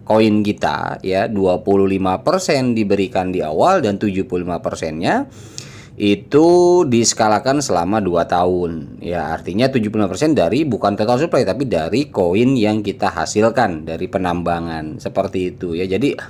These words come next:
artinya memang, <clears throat> eh, apa namanya, yang mendapatkan, eh,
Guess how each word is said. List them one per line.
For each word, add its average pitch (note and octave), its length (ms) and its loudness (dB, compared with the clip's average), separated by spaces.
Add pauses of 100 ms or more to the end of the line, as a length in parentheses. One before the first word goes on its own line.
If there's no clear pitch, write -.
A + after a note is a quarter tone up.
(420)
artinya A2+ 480 0
memang, F3 320 2 (160)
<clears throat> - 80 0 (1300)
eh, A2+ 480 6
apa A2 240 0
namanya, C3+ 640 0 (760)
yang B2 640 4
mendapatkan, A#2 800 4 (480)
eh, G#2 800 0